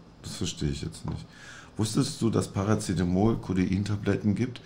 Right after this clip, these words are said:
Paracetamol hört sich erstmal so ungefährlich an, hatte beim Arzt extra gesagt, ich will keine Opioide. Dann habe ich diese Tabletten bekommen und mich in zwei Wochen unglaublich hochdosiert. Jetzt bekomme ich noch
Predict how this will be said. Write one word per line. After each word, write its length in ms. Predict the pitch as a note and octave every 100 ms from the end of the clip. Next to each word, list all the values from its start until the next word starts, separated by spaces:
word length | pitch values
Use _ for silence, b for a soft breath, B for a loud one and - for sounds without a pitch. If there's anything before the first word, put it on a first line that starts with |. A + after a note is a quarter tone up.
| B B B
Paracetamol 760 | - F#2 F#2+ - F2+ F2+ E2+ G2+
hört 160 | F#2+ -
sich 100 | E2
erstmal 240 | F2+ G2
so 140 | E2+ F2
ungefährlich 440 | F#2+ - D#2 D#2+
an, 200 | E2 E2
hatte 200 | E2+ E2+
beim 220 | F2 F2
Arzt 220 | F2 E2+
extra 240 | F2 E2 F2
gesagt, 420 | E2+ E2+ F2+ F2
ich 80 | F2
will 100 | E2
keine 280 | F2 F#2 F2+
Opioide. 640 | E2+ - F2 F2+ F2+ F2 B B B
Dann 140 | - F2
habe 160 | F2
ich 80 | F2
diese 260 | - E2 -
Tabletten 400 | F#2+ - E2+ F#2
bekommen 380 | F2 F#2 F2+ F#2
und 60 |
mich 140 | F2+ E2+
in 120 | E2+
zwei 260 | - F#2
Wochen 240 | F2+ - F#2
unglaublich 500 | F2 E2+ E2+ E2+ -
hochdosiert. 540 | F2 - E2+ D#2+ D2+
Jetzt 200 | - -
bekomme 240 | - E2+ F2
ich 100 | E2+
noch 240 | E2+ E2+